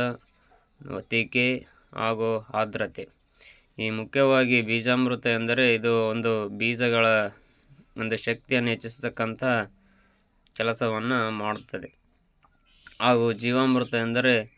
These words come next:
ಜೀವಾಮೃತದಲ್ಲಿರ್ತಕ್ಕಂಥ ಸೂಕ್ಷ್ಮಾಣು, ಅನಂತ ಕೋಟಿ ಕೋಟಿ ಸೂಕ್ಷ್ಮ ಜೀವಾಣುಗಳು ಆ ಬೆಳೆ, ನಮ್ಮ ಮಣ್ಣಲ್ಲಿರ್ತಕ್ಕಂಥ ಸೂಕ್ಷ್ಮ ಜೀವಿಗಳಿಗೆ ಆಹಾರವಾಗಿ ಅದರಿಂದ ಉತ್ಪಾದನೆಯಾದ ನಂತರ ಬೆಳೆಗಳಿಗೆ ಸಿಗುವ ಥರ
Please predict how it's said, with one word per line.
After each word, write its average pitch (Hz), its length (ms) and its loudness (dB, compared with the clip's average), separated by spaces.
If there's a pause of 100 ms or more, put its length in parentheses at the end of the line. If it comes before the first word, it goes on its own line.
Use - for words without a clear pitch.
(420)
ಜೀವಾಮೃತದಲ್ಲಿರ್ತಕ್ಕಂಥ 117 1400 0
ಸೂಕ್ಷ್ಮಾಣು, 120 840 0
ಅನಂತ 117 320 -2
ಕೋಟಿ 117 380 -2
ಕೋಟಿ 113 360 -4
ಸೂಕ್ಷ್ಮ 117 380 -6
ಜೀವಾಣುಗಳು 113 640 0 (640)
ಆ 110 180 0
ಬೆಳೆ, 110 340 4 (800)
ನಮ್ಮ 117 280 -2
ಮಣ್ಣಲ್ಲಿರ್ತಕ್ಕಂಥ 117 920 0
ಸೂಕ್ಷ್ಮ 120 440 -2
ಜೀವಿಗಳಿಗೆ 117 680 0
ಆಹಾರವಾಗಿ 120 800 0 (500)
ಅದರಿಂದ 120 480 0 (500)
ಉತ್ಪಾದನೆಯಾದ 123 840 2
ನಂತರ 117 460 -2
ಬೆಳೆಗಳಿಗೆ 117 680 4 (1000)
ಸಿಗುವ 120 380 -2
ಥರ 117 240 -2